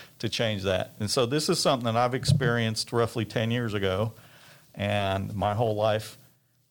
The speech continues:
changed when I lost my spouse, my first wife,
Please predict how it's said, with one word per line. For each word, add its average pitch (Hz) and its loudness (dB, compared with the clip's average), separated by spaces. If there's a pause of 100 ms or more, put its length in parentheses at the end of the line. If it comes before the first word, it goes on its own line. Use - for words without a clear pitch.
changed 107 -2
when 107 2
I 101 2
lost 101 2
my 101 2
spouse, 113 0
my 98 -2
first 101 -2
wife, 98 0